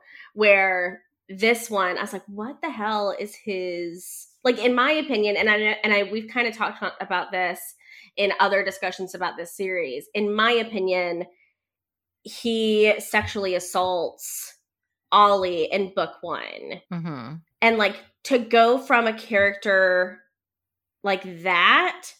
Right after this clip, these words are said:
Speaker 1: to where you end up with him at the end of the series, there, I don't, it was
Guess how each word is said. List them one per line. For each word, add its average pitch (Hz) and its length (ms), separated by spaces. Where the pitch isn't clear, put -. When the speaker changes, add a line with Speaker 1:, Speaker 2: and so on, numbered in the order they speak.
Speaker 1:
to 233 140
where 202 280
you 202 280
end 196 220
up 190 280
with 302 160
him 339 440
at 294 140
the 302 100
end 320 100
of 311 100
the 311 100
series, 311 500
there, 233 220
I 214 100
don't, 190 320
it 233 140
was 220 280